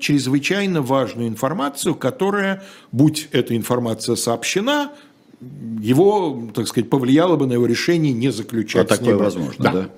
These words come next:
Speaker 1: да.
Speaker 2: Мгм.
Speaker 1: По законам штата Нью-Джерси возможно. Что же за информация? Информация о том,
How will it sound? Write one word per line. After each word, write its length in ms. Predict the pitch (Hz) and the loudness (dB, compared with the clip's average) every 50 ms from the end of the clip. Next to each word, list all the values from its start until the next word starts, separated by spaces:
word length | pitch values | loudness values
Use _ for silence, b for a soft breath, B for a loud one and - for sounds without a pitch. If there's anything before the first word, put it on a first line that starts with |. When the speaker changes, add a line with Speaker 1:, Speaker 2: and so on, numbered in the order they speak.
| - _ _ - | -20 _ _ -6
Speaker 1:
да. 140 | 110 98 98 | -2 0 2
Speaker 2:
Мгм. 220 | 98 107 113 110 110 | 2 2 2 0 0
Speaker 1:
По 60 | 127 | -2
законам 380 | 107 113 - - 339 349 302 | -4 -2 -2 -2 -2 0 -2
штата 300 | 220 - 202 233 226 - | -4 -4 -4 -4 -4 -4
Нью-Джерси 480 | 196 170 151 123 123 160 175 - - 160 | -4 -4 -2 -2 -2 -2 -4 -2 -2 -2
возможно. 420 | 151 147 135 113 104 98 87 - - B B B B | 0 0 0 -2 -4 -6 -8 -10 -14 B B B B
Что 220 | B - 285 294 | B 0 2 2
же 80 | 214 185 | 2 2
за 100 | 214 214 | 0 -2
информация? 640 | 185 - 185 175 147 123 101 87 - - 92 90 - - _ _ _ _ _ _ _ _ _ - - - | 0 0 0 -2 -2 -2 -6 -6 -8 -12 -16 -18 -18 -20 _ _ _ _ _ _ _ _ _ -12 -8 -6
Информация 580 | 127 113 - 139 151 175 185 165 - - 139 | -4 -2 0 0 0 0 -2 -2 -4 -6 -6
о 20 | 123 | -6
том, 260 | - 156 208 262 269 | -4 -4 -4 -4 -6